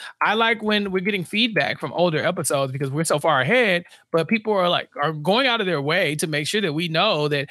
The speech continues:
"Hey, I just started and I'm jumping in." And so, uh, one of, uh, one of my, my friends, my patron friends, uh, Emmy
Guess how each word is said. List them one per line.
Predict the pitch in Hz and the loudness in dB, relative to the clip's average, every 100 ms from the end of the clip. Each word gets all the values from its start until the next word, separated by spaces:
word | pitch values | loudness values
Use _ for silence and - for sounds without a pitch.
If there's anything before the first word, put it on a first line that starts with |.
| - - | -8 -2
"Hey, | 302 | 0
I | 180 | 0
just | 190 185 - | 0 -2 0
started | 151 180 240 143 131 101 | 0 2 2 0 -2 -4
and | 143 | -2
I'm | 202 196 | -2 -2
jumping | 170 160 165 160 | -2 -4 -4 -6
in." | 185 143 | -4 -4
And | 135 | -6
so, | - 165 151 147 - - | -2 2 2 0 -8 -2
uh, | 170 156 | 0 2
one | 143 180 | 0 -4
of, | 160 160 165 | -4 -6 -4
uh, | 147 139 - _ - | -4 -4 -10 _ -12
one | |
of | 135 | -10
my, | 131 117 - - - 170 | -10 -12 -20 -20 -12 -2
my | 156 | -2
friends, | - 190 175 160 - | 0 -2 -2 -4 -4
my | 135 | -2
patron | 185 165 151 | -2 -4 -4
friends, | 147 135 131 - - - | -4 -6 -6 -10 -8 0
uh, | 165 | 0
Emmy | 202 226 165 190 | 2 0 0 -2